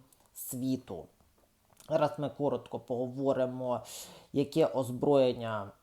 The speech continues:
має отримати Україна, так, в контексті цієї зустрічі, і які основні теми, знову ж таки, там обговорювались.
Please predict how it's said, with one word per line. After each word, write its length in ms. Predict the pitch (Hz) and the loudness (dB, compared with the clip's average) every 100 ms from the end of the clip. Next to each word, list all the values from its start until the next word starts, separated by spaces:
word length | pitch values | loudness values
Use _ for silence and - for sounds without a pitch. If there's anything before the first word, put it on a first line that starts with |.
| _ | _
має 320 | - 131 123 110 | -4 -2 0 0
отримати 640 | 110 135 123 117 113 - | -2 -4 -4 -4 -6 -4
Україна, 600 | 135 139 196 247 262 240 | -4 -2 0 0 -2 -4
так, 460 | 220 202 208 - - | 0 0 0 -4 -8
в 300 | 151 139 - | -8 -8 -8
контексті 800 | - 151 - 151 - - 143 135 | -6 -4 -2 -4 -4 -6 -4 -4
цієї 580 | 127 - 135 139 135 135 | -4 -4 -2 0 0 -2
зустрічі, 880 | 131 147 139 143 139 - 147 143 - | 0 -2 -2 -4 -4 -2 -2 -2 -4
і 280 | 190 208 202 | -6 -2 -2
які 560 | 135 143 139 - 175 165 | -2 -2 -4 -4 0 0
основні 600 | 139 - 139 127 135 135 | -2 -4 -8 -6 -6 -6
теми, 500 | - 135 143 127 120 | -4 -4 -4 -6 -6
знову 280 | 123 123 | -6 -8
ж 120 | 117 - | -10 -12
таки, 280 | 110 104 98 | -12 -10 -10
там 320 | - 113 117 113 _ | -2 -2 -2 -8 _
обговорювались. 1200 | - 110 113 110 107 101 82 80 78 101 - - | -12 -6 -6 -6 -8 -10 -10 -10 -10 -14 -14 -14